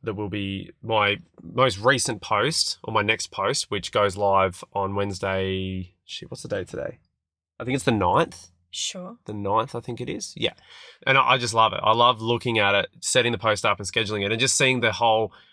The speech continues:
Speaker 1: my, my article, my written piece, and then your image that's embedded in it. It just
Speaker 2: Yeah.
Speaker 1: provides a whole new layer of, I think, intricacy and, uh, aesthetic as well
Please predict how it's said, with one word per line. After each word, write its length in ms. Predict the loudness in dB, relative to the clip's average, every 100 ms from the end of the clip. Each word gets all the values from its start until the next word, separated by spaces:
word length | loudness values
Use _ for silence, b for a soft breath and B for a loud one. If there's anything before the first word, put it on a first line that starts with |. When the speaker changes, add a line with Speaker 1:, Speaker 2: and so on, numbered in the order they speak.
| B
Speaker 1:
my, 540 | -2 4 6 6 4 0
my 240 | 2 4 4
article, 480 | 4 0 -4 -4 -2
my 280 | 2 4
written 320 | 4 -2 -8 -8
piece, 400 | -4 -4 -2 -2
and 100 | 0
then 140 | -2
your 260 | 0 2 2
image 260 | 0 -2 -6
that's 140 | -8
embedded 340 | -4 -2 0 0
in 100 | 0
it. 100 | 0
It 60 |
just 180 | -2 -4
Speaker 2:
Yeah. 40 |
Speaker 1:
provides 320 | 0 4 4 2
a 40 |
whole 520 | -2 2 2 0 -6 -6
new 200 | -6 -6
layer 540 | -2 0 2 0 -2 -4
of, 200 | -10 -8
I 80 | -6
think, 480 | -4 -6 -6 -12 -14
intricacy 760 | -10 -8 -8 -6 -6 -4 -6 -8
and, 500 | -8 -6 -4 -6 -8 -12 b b b b -14
uh, 440 | -8 -6 -4 -6 -8 _ -8
aesthetic 500 | -6 -2 2 2 0
as 140 | -4
well 400 | -2 0 0 -4